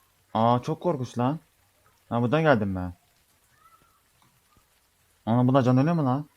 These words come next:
Ses mi geliyor?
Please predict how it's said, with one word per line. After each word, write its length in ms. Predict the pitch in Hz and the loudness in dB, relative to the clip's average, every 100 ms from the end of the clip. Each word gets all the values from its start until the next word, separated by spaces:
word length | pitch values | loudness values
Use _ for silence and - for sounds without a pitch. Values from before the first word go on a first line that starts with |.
| _ _ _ _ _ _ - - - _ _ _ _ _ _ _ _ _ _ _ _ | _ _ _ _ _ _ -20 -20 -20 _ _ _ _ _ _ _ _ _ _ _ _
Ses 240 | - 127 | -8 -4
mi 80 | 180 | -2
geliyor? 400 | 170 143 143 185 | 0 2 0 0